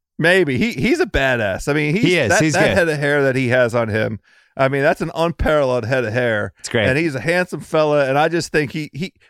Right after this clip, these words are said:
Speaker 1: I don't think he's going to be overwhelmed by the moment. I do agree with the idea that he's gonna be juiced.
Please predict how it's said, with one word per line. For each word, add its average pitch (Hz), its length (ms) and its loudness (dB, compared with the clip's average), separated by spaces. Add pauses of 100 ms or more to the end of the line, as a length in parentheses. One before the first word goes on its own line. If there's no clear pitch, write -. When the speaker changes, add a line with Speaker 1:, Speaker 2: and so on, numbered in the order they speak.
Speaker 1:
I 190 100 2
don't 262 160 2
think 208 140 -4
he's 202 160 -4
going 180 220 -2
to 160 40 -4
be 147 220 -4
overwhelmed 151 640 0
by 160 180 0
the 165 80 -4
moment. 170 360 -2
I 147 100 0
do 196 220 -2
agree 170 180 -2
with 151 140 -2
the 147 100 -2
idea 131 220 -2
that 131 80 -2
he's 123 100 -8
gonna 127 160 -4
be 117 140 -6
juiced. 110 440 -6